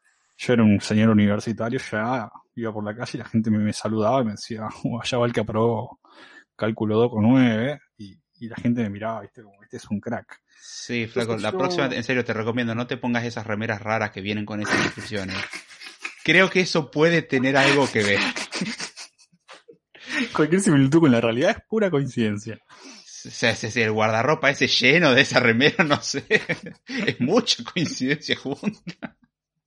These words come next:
Speaker 2: No, dale, seguí, seguí.
Speaker 1: Sí.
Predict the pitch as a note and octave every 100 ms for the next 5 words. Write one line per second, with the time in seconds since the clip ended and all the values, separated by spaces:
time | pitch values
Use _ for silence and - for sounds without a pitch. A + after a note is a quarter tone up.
0 | _ _ - - D#4 - G#2+ G#2 G2 G2
1 | F#2+ G2 - - D#3+ - D#3 _ E3+ -
2 | D3+ _ _ _ _ _ F3 D#3